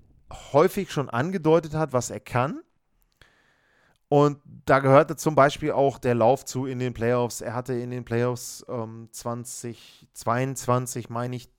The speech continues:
den drittbesten Plus-Minus-Wert. Ich glaube, er hatte am Ende die meiste Eiszeit in der Stanley Cup-Serie dann gegen Tampa Bay. Hat da richtig, richtig gut gespielt und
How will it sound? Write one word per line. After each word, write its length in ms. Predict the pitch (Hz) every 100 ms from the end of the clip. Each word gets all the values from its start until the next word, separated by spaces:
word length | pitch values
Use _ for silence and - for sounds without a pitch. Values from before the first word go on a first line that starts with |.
| _
den 720 | 135 120 - 127 120 120 107
drittbesten 640 | 113 143 - 147 - 165
Plus-Minus-Wert. 760 | - 165 - 143 156 151 143 143
Ich 80 | -
glaube, 220 | 139 131
er 60 |
hatte 200 | 120 143
am 100 | 135
Ende 260 | 139 139 139
die 120 | 131
meiste 440 | 139 120 147 - 117
Eiszeit 600 | 131 156 - 151 143 -
in 180 | 135
der 140 | 131 131
Stanley 380 | - 135 156 151
Cup-Serie 720 | 147 135 110 131 131 135 127
dann 240 | 123 120
gegen 260 | 120 123 135
Tampa 300 | - 131 135
Bay. 320 | 117 120 123 123 - - -
Hat 200 | 127 127
da 80 | 147
richtig, 640 | 120 131 190 - 202 165
richtig 380 | 156 170 165 -
gut 200 | 160 156
gespielt 640 | 143 - - 151 135 185 _ _ _ _ _ _ _ _ -
und 320 | 139 143 143